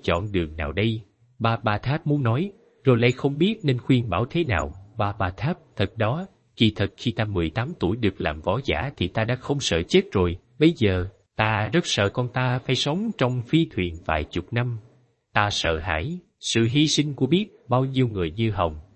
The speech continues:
Lôi Thần trở nên vô nghĩa. Chết, không có gì đáng sợ, người ta, sinh lão bệnh tử, là một vòng luân hồi. Ta nghĩ về bằng hữu của ta, Ngụy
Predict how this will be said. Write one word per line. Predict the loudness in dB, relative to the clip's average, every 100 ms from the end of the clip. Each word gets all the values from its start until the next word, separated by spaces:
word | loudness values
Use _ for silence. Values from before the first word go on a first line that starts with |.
| 0
Lôi | 2 2
Thần | 0 -4 -2
trở | 0 2
nên | 0 0
vô | 0 0
nghĩa. | -2 -6 -4 -6 _ _ _ _
Chết, | 4 4 4 0 _ _ _
không | -2 0 2
có | 0 0
gì | -2
đáng | -2 -4
sợ, | -2 0 -2 -6 -16 _ -2
người | 0
ta, | 2 0 0 -6 -14
sinh | -8 0 2
lão | 2 0 0
bệnh | 0 0
tử, | -2 -2 -4 -10 -6
là | -4
một | -2 -4 -2
vòng | -4 -2
luân | 0 0 0
hồi. | -2 -4 -4 -12 _ _
Ta | -2
nghĩ | 2 2 2
về | 2 2
bằng | 0 0
hữu | 0 0 0
của | -2
ta, | 0 0 -2 -4 _ _ 2
Ngụy | 4